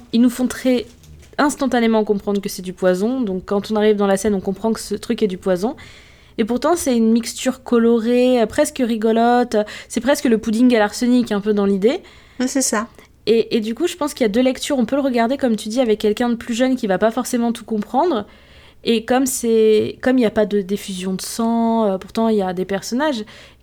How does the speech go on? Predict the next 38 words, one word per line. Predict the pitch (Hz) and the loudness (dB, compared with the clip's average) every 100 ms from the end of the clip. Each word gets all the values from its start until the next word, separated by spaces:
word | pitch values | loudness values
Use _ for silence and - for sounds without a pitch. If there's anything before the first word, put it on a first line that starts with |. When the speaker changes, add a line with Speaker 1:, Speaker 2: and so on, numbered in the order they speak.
| _ | _
Speaker 1:
qui, | - 208 196 | -12 -10 -12
qui | - 196 | -14 -14
se | - | -6
battent, | 190 202 208 - | -2 0 0 -2
euh, | 180 170 165 - - - - _ | -4 -4 -6 -10 -20 -20 -20 _
enfin, | 180 170 | -10 -10
qui, | - 170 - | -14 -14 -4
il | 180 185 | -4 0
y | |
a | |
même | 185 202 | 2 2
des | 190 | 2
gens | 196 | 0
qui | 196 | -4
se | - | -8
font | 185 | -10
couper | - 175 | -6 0
des | 190 | 2
mains. | 226 262 226 - - - | 2 0 -2 -12 -20 -10
Mais | 208 208 208 - | 0 0 0 -8
c'est | - - 233 | -6 -4 0
pas | 277 | 0
Speaker 2:
Mhm. | 294 | 0
Speaker 1:
montré | 262 277 | 0 0
d'une | 240 | 0
façon | 220 202 - 190 175 | -2 -4 -4 -8 -8
gore, | 175 220 240 247 233 | 0 4 4 2 0
d'une | 190 196 | -2 -6
façon, | 190 202 190 - 220 226 220 208 | -4 -8 -6 -8 -6 -4 -2 -2
euh, | 185 190 190 185 196 - - - _ - | -2 -4 -8 -10 -12 -20 -20 -20 _ -4
malsaine | 208 208 - 262 262 | 0 0 0 0 2
ou | 247 | 2
d'une | 208 208 | 0 -2
façon | 214 214 262 | -2 -2 -8
qui | 226 | -8
puisse | - 214 | -4 -4
être | 208 | -4
choquante. | - 226 233 330 - | -4 -2 0 -2 -6